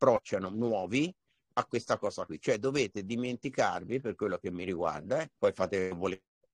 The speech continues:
volete, eh, lo stoccaggio in Italia. Serie di ragioni. Io ci sto ancora lavorando, <laughs> e piano piano, piano piano, piano piano, spero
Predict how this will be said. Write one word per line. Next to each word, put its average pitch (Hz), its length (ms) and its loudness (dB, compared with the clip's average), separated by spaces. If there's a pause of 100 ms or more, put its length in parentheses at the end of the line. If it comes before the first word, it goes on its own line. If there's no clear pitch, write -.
(160)
volete, - 360 -6 (640)
eh, 104 180 -4
lo 151 120 6
stoccaggio 117 560 4
in 117 60 2
Italia. 78 640 -4 (3000)
Serie 117 340 6
di 104 100 -4
ragioni. 85 540 -4
Io 101 100 -6
ci 98 140 -8
sto 110 180 4
ancora 107 280 4
lavorando, 113 800 2
<laughs> - 160 -12
e 147 180 -4 (220)
piano 120 260 -2
piano, 120 260 0
piano 113 240 -2
piano, 143 220 2
piano 185 240 2
piano, 131 260 -2
spero 110 540 2